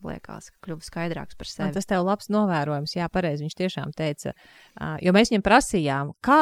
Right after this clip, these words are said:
Speaker 2: tu vari runāt, nu, tā, ka tas, tā kā, trāpa sirdī atkal un atkal, un runa nav par to, ka trāpa sirdī, lai ievainotu, vairāk tā kā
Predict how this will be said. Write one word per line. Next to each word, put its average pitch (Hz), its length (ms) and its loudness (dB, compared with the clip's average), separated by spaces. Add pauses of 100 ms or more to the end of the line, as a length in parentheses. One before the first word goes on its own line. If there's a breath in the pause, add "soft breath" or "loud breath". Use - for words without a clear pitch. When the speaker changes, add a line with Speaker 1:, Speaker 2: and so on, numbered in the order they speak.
(160)
Speaker 2:
tu 175 160 -2
vari 208 400 4
runāt, 285 720 0
nu, 190 240 0
tā, 240 220 6 (100)
ka 202 160 -2
tas, - 300 -4 (260)
tā 180 80 -4
kā, 170 140 -2 (100)
trāpa 202 480 6
sirdī 208 560 4
atkal 226 540 4
un 180 100 2
atkal, 208 240 2
un 190 160 4 (160)
runa 311 160 2
nav 359 240 -2
par 277 80 0
to, 277 160 6
ka 262 160 -2
trāpa 226 320 2
sirdī, 208 320 2
lai 196 160 4
ievainotu, 147 720 2
vairāk 185 320 0
tā 190 80 -2
kā 185 160 2